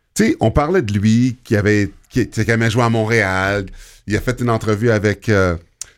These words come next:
avec notre ami, euh, Kevin Raphaël, qu'il n'avait pas publié encore, mais qui a remis pour montrer comme quoi que son intérêt de venir jouer pour le Canadien, même s'il avait signé avec Nashville.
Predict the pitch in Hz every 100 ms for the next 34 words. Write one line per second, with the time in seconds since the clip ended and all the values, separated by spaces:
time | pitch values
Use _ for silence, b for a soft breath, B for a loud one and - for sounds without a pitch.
0 | B 101 95 101 95 98 104 110 95 104
1 | 101 101 104 107 110 107 110 95 92 92
2 | 110 104 - 98 101 98 92 101 104 92
3 | - 92 90 98 101 104 92 92 92 98
4 | 90 107 - 98 95 90 98 101 104 B
5 | B B - 95 101 104 98 101 98 98
6 | 107 107 - 98 101 - 110 101 110 107
7 | 101 90 101 101 95